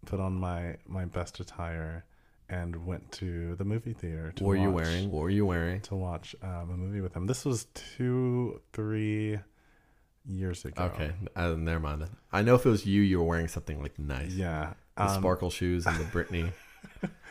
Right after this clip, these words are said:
Speaker 2: Britney
Speaker 1: I think the
Speaker 2: Spears
Speaker 1: me
Speaker 2: cutoff.
Speaker 1: now would have, and again, I guess it just comes with experience. Like, I wouldn't want to waste my time on someone who w-, wasn't interested in me. This person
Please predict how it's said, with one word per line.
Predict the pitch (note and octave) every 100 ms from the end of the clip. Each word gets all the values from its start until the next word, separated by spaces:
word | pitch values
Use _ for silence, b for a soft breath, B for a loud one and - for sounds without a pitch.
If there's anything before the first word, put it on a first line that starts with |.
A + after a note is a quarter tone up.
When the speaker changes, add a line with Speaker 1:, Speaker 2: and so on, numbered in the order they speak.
| B
Speaker 2:
Britney | - E2+ F2
Speaker 1:
I | B2
think | C#3+ G3+
the | D#3+
Speaker 2:
Spears | C3+
Speaker 1:
me | C3+ D3
Speaker 2:
cutoff. | C3+
Speaker 1:
now | G#2+ G#2 A2 B2+ D3 D3+ - -
would | A#2+
have, | A2+ G#2+ G#2 - _ - _ _ -
and | A2 G#2 -
again, | A2 A2 G#2
I | G#2
guess | G#2
it | G#2
just | G2 -
comes | F#2+ F2+
with | F2+
experience. | F#2 - G2 F#2 D#2+ - B B B B
Like, | G2+
I | G#2
wouldn't | G2+ A2 C3 A2+ -
want | F#2 F#2+ F#2+ -
to | -
waste | F#2 F2+ -
my |
time | F2+ F#2 F2+
on | E2
someone | - F2+ E2+
who | F2+ F2 F2 D2+ -
w-, | - - _ _ -
wasn't | F#2+ F#2 F2+
interested | E2+ - - - E2
in | E2
me. | E2 F2 - b b b -
This | G2+
person | - G#2 - G2+